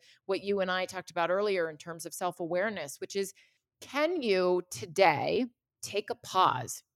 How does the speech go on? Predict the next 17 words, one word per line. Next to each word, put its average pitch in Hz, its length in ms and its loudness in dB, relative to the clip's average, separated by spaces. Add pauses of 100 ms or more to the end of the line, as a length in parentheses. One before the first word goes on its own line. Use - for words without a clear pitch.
Maybe 180 220 0
it's - 140 -2
even 208 200 -4
when 196 120 -4
you're 180 120 -6
going 165 300 -6
to 165 100 -4
the 143 100 -4
bathroom, 135 600 -6 (260)
and 214 120 0
just 214 240 0
ask 214 320 4
yourself, 170 540 2 (200)
"How 190 280 2
am 233 100 0
I 226 100 -4
thinking? 131 560 -8